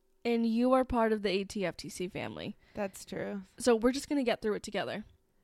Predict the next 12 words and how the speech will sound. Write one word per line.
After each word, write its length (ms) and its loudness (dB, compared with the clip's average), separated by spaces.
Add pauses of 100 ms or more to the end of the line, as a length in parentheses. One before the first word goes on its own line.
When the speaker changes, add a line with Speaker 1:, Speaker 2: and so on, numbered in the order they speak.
(420)
Speaker 2:
Well, 400 0
I 180 0
can't 300 -2
wait 240 -2
to 80 -6
get 300 -6
through 220 4
it, 240 2 (320)
and 420 -2
hopefully 500 -2
she 180 -10
gets 400 -8